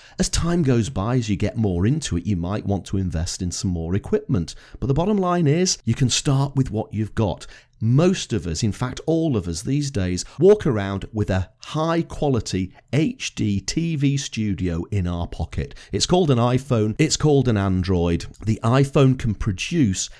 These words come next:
better video quality than standard B B C broadcast quality. All you need, going back to what Pete says, is the consistency and the ability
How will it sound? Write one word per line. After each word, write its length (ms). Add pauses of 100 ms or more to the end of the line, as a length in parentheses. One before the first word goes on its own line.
better 440
video 400
quality 580 (140)
than 160
standard 720
B 180
B 160
C 240
broadcast 640
quality. 600
All 240
you 100
need, 340 (220)
going 200
back 180
to 100
what 140
Pete 240
says, 320 (320)
is 120
the 100
consistency 1000 (220)
and 160
the 80
ability 680